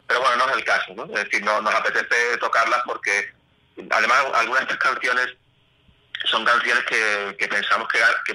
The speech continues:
van a ganar en, en directo porque podemos hacerle un,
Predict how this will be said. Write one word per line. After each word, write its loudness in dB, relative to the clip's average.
van 2
a 2
ganar 2
en, -4
en -4
directo -6
porque -4
podemos 0
hacerle -2
un, -10